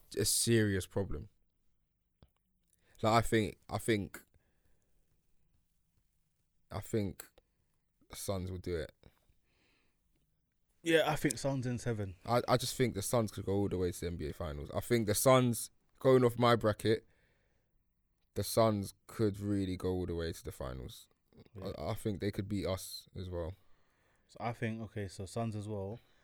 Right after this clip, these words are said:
Speaker 2: So then that means in the Western Conference Final, by your bracket, it will be the Phoenix Suns versus, um, L A Lakers.
Speaker 1: K D versus LeBron.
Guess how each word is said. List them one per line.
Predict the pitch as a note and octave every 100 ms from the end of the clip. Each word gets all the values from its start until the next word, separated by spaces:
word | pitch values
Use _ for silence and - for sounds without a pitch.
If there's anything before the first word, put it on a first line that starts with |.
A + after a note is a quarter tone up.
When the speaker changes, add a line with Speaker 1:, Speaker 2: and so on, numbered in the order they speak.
| _ _
Speaker 2:
So | G#2
then | G#2+ G#2+
that | C3
means | C3+ C#3 C3+ C3 C3 -
in | A2+
the | G#2
Western | A#2+ - B2+
Conference | B2+ - A2
Final, | - A#2+ A#2 G2+ G#2+ G#2
by | G2+ G#2
your | A2
bracket, | A2 A2+ A2+ G2+ G2
it | G#2+
will | G2 G2
be | G2+ G2
the | F#2+
Phoenix | - A2+ A#2 A2 -
Suns | G#2+ G2 G2 F#2+ G2+
versus, | G2+ F#2+ G#2 F#2+ F2+ - _ _ _ _ _ _ _ _ _ -
um, | F#2+ F#2 F#2 F#2 -
L | G2
A | G2
Lakers. | F#2+ F#2 - E2+ E2+ -
Speaker 1:
K | - A2
D | A2 A2
versus | G2+ G2 F#2
LeBron. | G2 F#2 F#2 D2+